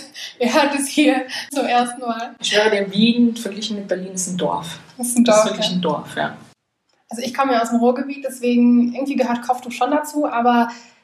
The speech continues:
Speaker 1: auch wenn, ich glaub schon, Österreich eine ganz andere Nummer ist, hier erlebt man ja trotzdem, also hast du ja erzählt, trotzdem noch zu viele Rassismuserfahrungen und
Speaker 2: Mhm.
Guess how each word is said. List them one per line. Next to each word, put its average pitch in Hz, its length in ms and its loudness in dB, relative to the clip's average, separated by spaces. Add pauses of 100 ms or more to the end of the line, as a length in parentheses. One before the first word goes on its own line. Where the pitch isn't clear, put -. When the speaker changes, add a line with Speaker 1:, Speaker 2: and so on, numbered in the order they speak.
(140)
Speaker 1:
auch - 300 -4
wenn, 294 380 4
ich - 140 -12
glaub 233 320 4
schon, 262 420 -2
Österreich 208 640 -2
eine 208 80 -10
ganz 240 260 2
andere 208 280 -2
Nummer 226 420 2
ist, - 380 -12
hier 277 400 2
erlebt 247 340 2
man 233 100 4
ja 220 80 0
trotzdem, 214 480 0
also 202 260 -2
hast 214 160 -10
du 233 40 0
ja 220 80 2
erzählt, 226 380 -2
trotzdem 226 440 0
noch 202 300 0 (240)
zu 294 300 0
viele 202 540 2
Rassismuserfahrungen 196 1200 -2
und 208 320 0
Speaker 2:
Mhm. 180 120 -8